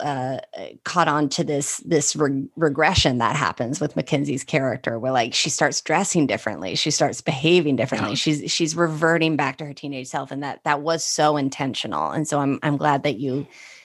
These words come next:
Speaker 1: that you picked up on that, and I, I hope others do too. That it really is, we're following this woman on this journey of self-acceptance, and that's not always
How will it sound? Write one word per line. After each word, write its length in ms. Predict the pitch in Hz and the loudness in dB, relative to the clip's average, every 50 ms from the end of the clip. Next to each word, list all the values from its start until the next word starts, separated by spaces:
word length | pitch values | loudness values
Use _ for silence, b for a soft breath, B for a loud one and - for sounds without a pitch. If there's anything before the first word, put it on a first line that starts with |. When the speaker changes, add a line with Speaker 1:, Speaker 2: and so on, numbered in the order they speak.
| B _ | B _
Speaker 1:
that 80 | 160 156 | 0 2
you 120 | 156 165 | 2 0
picked 220 | - - 160 - - | 0 -2 -2 2 2
up 160 | 226 247 - | 2 4 4
on 140 | 247 214 175 | 2 2 2
that, 180 | 151 143 131 | 0 0 0
and 120 | 139 139 143 | -2 -4 -4
I, 100 | 143 - | -6 -4
I 120 | - 160 156 | -2 -2 0
hope 300 | 143 160 156 139 - - - _ b b b b b b b b b b b b b | 2 4 2 2 2 -4 -14 _ b b b b b b b b b b b b b
others 340 | - 185 185 185 190 185 160 | 4 4 6 6 6 4 4
do 160 | - - 156 | 4 2 2
too. 300 | 147 - - 185 170 160 | 2 4 4 4 4 4
That 160 | - 143 139 139 | 4 4 2 2
it 140 | 139 104 | 0 -2
really 280 | 143 175 175 175 156 143 | 0 0 0 2 2 0
is, 240 | 143 143 135 131 - | 0 0 -2 -2 -2
we're 120 | 156 151 | -2 -2
following 360 | 135 - 165 165 160 151 151 | 2 2 4 4 4 4 2
this 160 | 143 143 139 - | 0 -2 -4 -4
woman 200 | 156 156 147 131 | -4 -2 -2 -2
on 120 | 127 127 | -4 -4
this 180 | 120 107 98 - | -4 -6 -8 -10
journey 760 | - - - 151 156 151 139 127 120 113 110 107 117 170 - _ _ _ _ _ _ _ _ _ _ - | -8 -6 -2 0 0 2 2 0 0 0 -2 -2 -4 -6 -8 _ _ _ _ _ _ _ _ _ _ -2
of 140 | 151 147 143 | 0 0 2
self-acceptance, 1080 | - 156 135 135 - - - - - - 104 - - - - 73 67 69 69 - - - - | 2 2 2 2 0 -4 -8 -4 -2 -2 -2 -2 -4 -6 -10 -10 -8 -10 -10 -10 -10 -6 -2
and 160 | 160 139 135 | -2 0 2
that's 340 | 147 135 113 - - - - | 2 0 0 -2 -6 -4 0
not 320 | 160 156 143 143 139 - | 2 4 4 4 4 2
always 800 | - 156 143 131 135 127 110 107 117 117 120 - - - - - | 2 0 0 0 0 -2 -2 -2 -2 -4 -4 -4 -4 -4 -6 -10